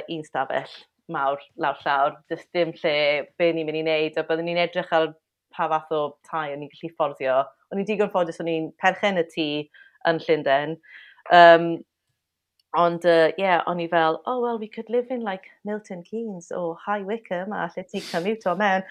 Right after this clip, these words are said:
A bydde hwnna'n fine. Bydde, bydde ni'n dod i fyw yn High Wycombe. Yy, a bydde, ti'n bod,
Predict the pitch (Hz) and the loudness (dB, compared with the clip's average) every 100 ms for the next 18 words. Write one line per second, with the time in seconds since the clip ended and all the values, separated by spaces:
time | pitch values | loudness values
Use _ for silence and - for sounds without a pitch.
0 | - - 294 339 330 330 480 403 226 - | -4 0 4 4 6 4 4 4 0 2
1 | 311 415 214 208 - _ 269 269 277 277 | 2 2 -4 -6 -16 _ 2 4 2 2
2 | 269 285 277 269 285 392 403 190 170 180 | 2 0 -2 -2 -2 0 -2 -2 -2 -4
3 | 190 190 240 - 170 214 _ - - - | -6 -6 -6 -4 -6 -8 _ -16 -14 -8
4 | - 226 233 233 - 226 226 254 240 240 | 8 12 12 12 10 12 12 10 8 8
5 | 240 - - 330 254 240 | 6 -6 -6 4 8 6